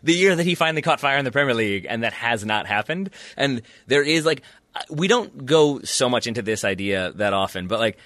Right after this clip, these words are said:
there is something to be said for, like, maybe he is very good in the Championship and struggles in the Premier League. It could just be that he was in bad situations. I mean, people still say Josie Altidore is the worst forward ever, even though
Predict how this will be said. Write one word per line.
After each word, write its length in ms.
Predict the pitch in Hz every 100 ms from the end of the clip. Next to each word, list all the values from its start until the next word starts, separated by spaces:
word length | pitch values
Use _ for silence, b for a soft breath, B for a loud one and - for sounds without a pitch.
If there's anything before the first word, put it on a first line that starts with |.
| -
there 160 | 147 202
is 180 | 220
something 260 | - 185 180
to 60 | 151
be 80 |
said 180 | 135 151
for, 100 | 123
like, 180 | 104 -
maybe 480 | 85 98 143 180 185
he 320 | 180 185 180
is 140 | 147
very 340 | 127 143 147 139
good 180 | 135 143
in 120 | 139
the 60 |
Championship 640 | 127 123 151 160 160 196 -
and 140 | 123 120
struggles 400 | 139 120 123 107
in 60 | 110
the 60 |
Premier 260 | 113 117 147
League. 240 | 170 -
It 160 | 143 -
could 220 | - 139
just 160 | 139 -
be 100 | 127
that 120 | 117
he 100 | 120
was 120 | 110
in 80 | 110
bad 240 | 101 101 95
situations. 560 | 98 98 104 - 147
I 20 | 104
mean, 120 | 104
people 200 | 107 95
still 220 | - 107
say 180 | - 98
Josie 240 | 104 104
Altidore 280 | 95 92 95
is 80 | 92
the 80 | 110
worst 180 | 98 -
forward 260 | 107 98
ever, 220 | 107 95 95
even 220 | 98 101
though 300 | 92 90